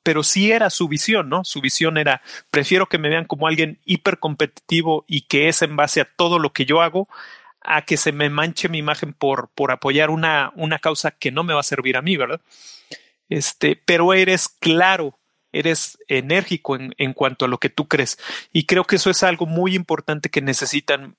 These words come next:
este, los deportistas que son en primer plano. Y por eso yo también veo, sí entiendo lo que tú dices, Edith, que, y que es muy rescatable de Hamilton, que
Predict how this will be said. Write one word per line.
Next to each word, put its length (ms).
este, 800
los 300
deportistas 640
que 100
son 480
en 140
primer 320
plano. 380
Y 100
por 220
eso 180
yo 160
también 360
veo, 300
sí 220
entiendo 520
lo 140
que 100
tú 200
dices, 360
Edith, 300
que, 400
y 200
que 180
es 100
muy 140
rescatable 600
de 120
Hamilton, 420
que 400